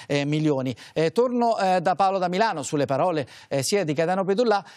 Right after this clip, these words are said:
che su, eh, noi stiamo facendo, insomma, questi confronti, eh, per quanto riguarda le europee con i candidati, eh, europei. Questo è un tema che impatta perché poi riguarda un po' tutta quanta l'Europa, quello che è i rapporti tra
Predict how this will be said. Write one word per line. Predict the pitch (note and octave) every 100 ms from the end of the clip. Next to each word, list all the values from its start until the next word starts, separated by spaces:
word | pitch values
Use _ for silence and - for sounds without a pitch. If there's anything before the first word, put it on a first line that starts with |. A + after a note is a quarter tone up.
| - - -
che | B3+ C4
su, | - - B3 -
eh, | D#3
noi | D#3 G#3 C#3
stiamo | B2+ E3
facendo, | C#3+ D#3 F3+
insomma, | D#3 F#3+ D#3+
questi | D3 D3
confronti, | D3 C#3+ F3 F3 D3+ C#3+
eh, | C#3+ A#2+ A2+ G#2 G2 G2
per | B2
quanto | A2+ C3 C#3
riguarda | C3 D3 C3+
le | C3
europee | B2+ C#3 F3+ B2 -
con | - C3
i |
candidati, | A#2+ B2+ B2+ C3 C3+ C3 C#3+ C3 - - -
eh, | B2 B2
europei. | B2+ C#3 D3+ D#3+ - -
Questo | - C4+ -
è | F3+
un | G3 F#3
tema | A3 G#3+ D#3+
che | F3+
impatta | F3+ D3 A3 F#3+ -
perché | C3+ B2 C#3+
poi | - F3 E3 B2+ _ _ _
riguarda | - C3 E3+ D#3+
un | D3
po' | G#3
tutta | E3+ D3 G3
quanta | D3 C#3+ C#3+ C#3
l'Europa, | C3+ C#3 C#3+ F3+ C3+ B2
quello | C#3+ C3+
che |
è | C#3
i |
rapporti | C3 C3 D3+ C#3+ C#3+
tra | B2+ C3+